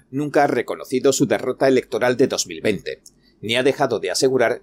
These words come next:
desde que invistieran a Biden como el cuadragésimo sexto presidente de Estados Unidos en enero de dos mil veintiuno,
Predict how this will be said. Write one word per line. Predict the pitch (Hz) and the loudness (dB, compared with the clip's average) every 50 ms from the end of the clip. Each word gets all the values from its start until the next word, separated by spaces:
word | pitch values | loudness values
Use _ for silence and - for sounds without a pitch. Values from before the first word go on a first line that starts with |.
| _ _ | _ _
desde | 117 - 123 110 - - 104 | -6 -2 0 0 2 0 -2
que | - 104 | 0 0
invistieran | 101 98 87 87 85 - - 127 127 139 | -2 -2 -2 -6 -4 -2 0 0 2 2
a | 147 139 | 2 2
Biden | 123 110 98 87 104 98 98 98 _ _ | 2 2 2 2 0 -2 -4 -6 _ _
como | - 107 104 101 | -8 -2 -2 -2
el | 98 - | 0 0
cuadragésimo | 98 113 101 95 95 - - 98 - - - - | 0 0 0 0 -4 -6 -6 -4 -4 -4 -4 -2
sexto | - 135 127 - - - 101 | -2 -2 -2 0 -2 -4 -4
presidente | - 87 - - - 95 127 - - | -4 -4 -4 -4 -4 -4 -4 -4 -6
de | - - | -6 -6
Estados | - - - 110 110 98 - - | -6 -6 -4 -4 -4 -4 -4 -2
Unidos | 139 127 117 - 113 - - | -2 0 0 0 0 0 -2
en | 98 78 76 | -4 -6 -6
enero | 85 113 127 110 90 | -4 -4 -2 -2 -2
de | 85 82 | -4 -6
dos | - - - | -10 -10 -8
mil | 117 120 | -6 -2
veintiuno, | 113 135 131 - 143 127 113 107 98 90 - _ | 0 0 2 2 2 2 2 2 -2 -6 -10 _